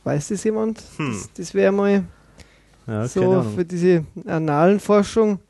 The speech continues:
Speaker 1: ähm, wo ist dieser E R V-Bus? Weil die Polizei konnte ihn ja nicht einfach dann verschrotten lassen.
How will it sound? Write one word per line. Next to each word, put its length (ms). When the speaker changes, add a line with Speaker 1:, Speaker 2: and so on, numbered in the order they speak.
Speaker 1:
ähm, 840
wo 200
ist 220
dieser 240
E 140
R 80
V-Bus? 500
Weil 280
die 80
Polizei 460
konnte 260
ihn 80
ja 140
nicht 140
einfach 340
dann 180
verschrotten 480
lassen. 400